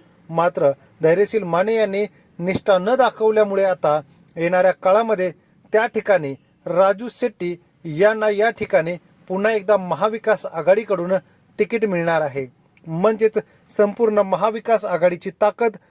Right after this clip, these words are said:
राजू शेट्टी यांच्याबरोबर राहणार आहे. तर इतर महाराष्ट्रामध्ये स्वाभिमानी शेतकरी संघटना महाविकास आघाडीसोबत उद्धव ठाकरे यांच्यासोबत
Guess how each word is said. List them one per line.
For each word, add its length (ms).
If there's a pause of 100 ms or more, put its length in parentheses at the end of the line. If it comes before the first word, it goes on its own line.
(180)
राजू 380
शेट्टी 420 (240)
यांच्याबरोबर 800
राहणार 320
आहे. 260
तर 400
इतर 240
महाराष्ट्रामध्ये 880 (420)
स्वाभिमानी 500
शेतकरी 400
संघटना 560 (320)
महाविकास 680
आघाडीसोबत 560 (340)
उद्धव 320
ठाकरे 420
यांच्यासोबत 520